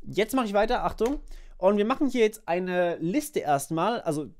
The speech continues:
Range ist ja im Endeffekt, wir wollen von Vektor A bis Vektor B alle Vektoren drin haben. Das heißt, was wir hier sagen ist,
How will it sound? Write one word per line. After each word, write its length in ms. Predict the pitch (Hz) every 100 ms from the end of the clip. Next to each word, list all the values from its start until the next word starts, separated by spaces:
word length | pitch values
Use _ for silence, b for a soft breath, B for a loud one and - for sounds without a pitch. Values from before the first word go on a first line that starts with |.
| -
Range 400 | 180 160 220 269
ist 140 | 220 196
ja 60 |
im 80 | 156
Endeffekt, 380 | 160 175 170 143
wir 160 | 151
wollen 300 | 131 180 220
von 360 | 214 - 240 226
Vektor 340 | 208 - 170
A 160 | 147 160
bis 240 | 185 196
Vektor 260 | 190 185 165
B 300 | 139 165 170
alle 240 | 151 165 151
Vektoren 440 | 151 - 151 151
drin 240 | 139 143
haben. 180 | 113 110
Das 100 | 117
heißt, 220 | 226 247
was 140 | 180 165
wir 60 |
hier 140 | 151 240
sagen 300 | 196 175 160
ist, 180 | 160